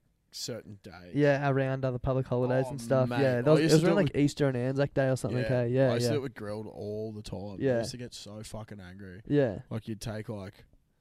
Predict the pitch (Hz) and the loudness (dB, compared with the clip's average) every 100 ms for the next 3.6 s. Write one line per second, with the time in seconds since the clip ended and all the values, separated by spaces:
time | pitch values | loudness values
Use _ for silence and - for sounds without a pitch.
0 | _ _ _ - 117 117 107 107 107 104 | _ _ _ -8 -6 -6 -6 -6 -6 -8
1 | - _ _ _ _ _ - - - - | -10 _ _ _ _ _ -14 -12 -12 -10
2 | 104 104 104 - 98 - 101 113 - 135 | -8 -8 -8 -12 -12 -12 -14 -14 -6 0
3 | 139 - 104 101 101 | 2 0 -6 -10 -12